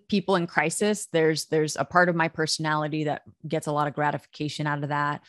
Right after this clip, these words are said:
I work for this company, really cut my teeth in the industry of addiction and mental health in particular,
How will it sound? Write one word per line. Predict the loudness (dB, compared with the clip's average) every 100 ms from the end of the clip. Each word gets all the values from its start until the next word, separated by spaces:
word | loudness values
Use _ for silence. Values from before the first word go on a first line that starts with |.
| -20 -16 -4
I | 2
work | 4 2
for | 0
this | -2 -2
company, | -2 -2 -2 -2
really | 0 0 0
cut | -4 -8 -4
my | -2 -4
teeth | -4 -4 -4 -6
in | -6 -4 -4
the | -4 -4
industry | -4 -2 -2 -2 -6 -6 -4 -2 -4 -6 -16 -20 -2
of | 2 2 0
addiction | -2 0 -2 0 -2
and | -2 -2
mental | -2 -2
health | -2 -2 -2 -4
in |
particular, | -6 -4 -6 -2 0 0 -2